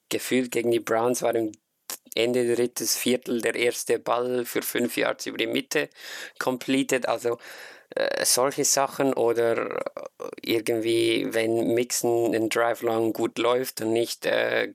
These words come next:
gleich darauf zwanzig Mal den Ball versuchen, tief zu werfen. Einfach so,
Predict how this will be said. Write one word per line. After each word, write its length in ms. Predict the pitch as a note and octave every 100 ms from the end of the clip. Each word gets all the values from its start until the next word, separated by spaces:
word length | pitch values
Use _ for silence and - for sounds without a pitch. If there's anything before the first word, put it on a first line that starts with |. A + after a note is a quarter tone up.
| _
gleich 440 | A#2 A#2 A2 - _ _ _ _
darauf 400 | - A2+ A#2+ A#2
zwanzig 540 | - A2+ A#2 A2+ B2 A#2+
Mal 320 | A2+ A2+ A2+
den 240 | A2+ A2
Ball 240 | - A2+ A#2
versuchen, 580 | - - A#2+ A#2 A#2 -
tief 260 | - -
zu 180 | - G#2+
werfen. 420 | A2 - - C3 - - - - - -
Einfach 260 | B2 C3
so, 280 | - B2